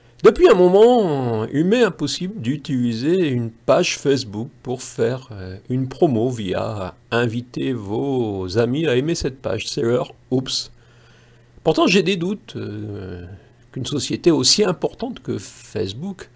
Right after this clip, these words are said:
n'ait pas les moyens de résoudre rapidement ce bug. Ou alors est-ce une volonté, je, je me questionne, une manière de nous inciter à payer ?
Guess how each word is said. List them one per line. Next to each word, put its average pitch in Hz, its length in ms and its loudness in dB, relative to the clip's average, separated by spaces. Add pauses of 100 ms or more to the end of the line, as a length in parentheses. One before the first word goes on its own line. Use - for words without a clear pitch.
(400)
n'ait 120 140 0
pas 185 160 0
les 113 120 2
moyens 123 360 2
de 123 180 2
résoudre 127 760 -2
rapidement 117 1300 -4 (320)
ce - 180 0
bug. 123 460 2 (540)
Ou 135 80 8
alors 165 180 8
est-ce 175 240 4
une 151 140 0
volonté, 185 880 6
je, - 240 -16 (100)
je - 160 -6
me 123 160 -2
questionne, 147 600 -6 (420)
une 139 120 0
manière 143 480 6
de 123 260 2
nous 160 280 2
inciter 190 540 -2
à 78 220 -8 (120)
payer ? 226 440 0